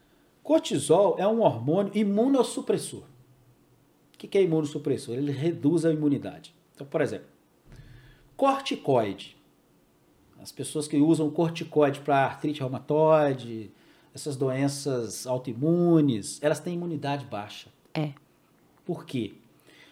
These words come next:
Speaker 1: Porque o corticoide, o que que é o corticoide? É um análogo do cor-, por isso que é corticoide, é um análogo do cortisol.
Speaker 2: Ah, não sabia.
Speaker 1: É.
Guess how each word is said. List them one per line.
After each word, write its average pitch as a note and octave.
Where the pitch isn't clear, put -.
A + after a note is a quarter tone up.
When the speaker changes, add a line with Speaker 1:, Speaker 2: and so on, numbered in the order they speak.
Speaker 1:
Porque D3
o F3
corticoide, D#3
o C#3
que D#3+
que F3
é E3+
o -
corticoide? A2+
É B2+
um D3
análogo D#3+
do E3
cor-, E3
por E3
isso -
que -
é G3+
corticoide, -
é C#3+
um D3
análogo E3
do D#3+
cortisol. C#3
Speaker 2:
Ah, C4+
não C4
sabia. B3
Speaker 1:
É. B2